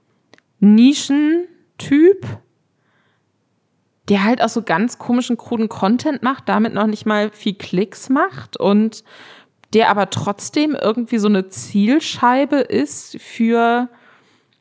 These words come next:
ja, Leute im Internet, die dann eben nicht bei den Rocket Beans vorbeifahren und da Sachen an die Wände sprühen, sondern,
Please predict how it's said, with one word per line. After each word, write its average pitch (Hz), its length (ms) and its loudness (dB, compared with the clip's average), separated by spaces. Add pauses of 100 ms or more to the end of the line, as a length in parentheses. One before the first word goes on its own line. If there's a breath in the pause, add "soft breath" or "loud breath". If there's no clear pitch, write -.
(760)
ja, 226 200 4
Leute 226 680 0
im 226 240 2
Internet, 247 800 0
die 214 100 2
dann 233 260 2
eben 208 280 2
nicht 220 180 0
bei - 80 0
den 202 140 0
Rocket 208 260 -2
Beans 233 180 0
vorbeifahren 214 760 -2
und 202 160 -2
da 202 100 0
Sachen 214 320 -2
an 202 160 -4
die 202 140 -4
Wände 214 260 0
sprühen, 233 520 -2
sondern, 208 640 2